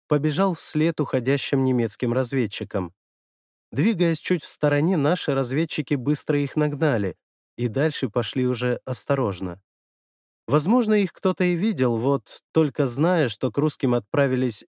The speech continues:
их собственные разведчики, не окликали. Скрыть такую информацию было нельзя, чтобы не сорвать поиск, если какой ретивый солдат их заметит и захочет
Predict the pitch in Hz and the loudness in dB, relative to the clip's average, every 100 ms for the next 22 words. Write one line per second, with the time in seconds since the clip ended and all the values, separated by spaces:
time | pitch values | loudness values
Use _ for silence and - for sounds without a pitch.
0 | - 143 - - 143 - 123 117 117 113 | -4 -4 -2 0 0 -2 -2 0 0 0
1 | 120 127 175 - 127 - 107 - _ _ | -2 -2 -2 -2 -4 -2 -4 -4 _ _
2 | - 147 143 160 147 143 110 90 - _ | 0 0 2 0 0 0 0 -2 -10 _
3 | _ _ _ _ - - 160 214 - 120 | _ _ _ _ -8 -4 0 0 0 0
4 | 135 131 117 127 135 139 - 131 123 143 | 2 2 0 0 0 0 0 -2 0 0
5 | 135 143 151 143 131 95 - 120 120 117 | 2 0 0 0 0 0 -4 -2 -2 -2
6 | - - 135 135 151 143 120 - 147 131 | -6 -4 -2 0 -2 0 -2 -2 0 0
7 | 95 - _ _ _ _ 120 139 147 139 | 0 -6 _ _ _ _ -2 0 0 -2
8 | 135 143 127 123 139 120 120 127 123 123 | 0 2 2 0 0 0 0 -2 0 0
9 | 127 107 120 123 170 160 - - _ _ | 0 -2 0 2 0 0 -8 -10 _ _
10 | - 131 131 - 151 - 113 | -4 0 0 0 0 0 -4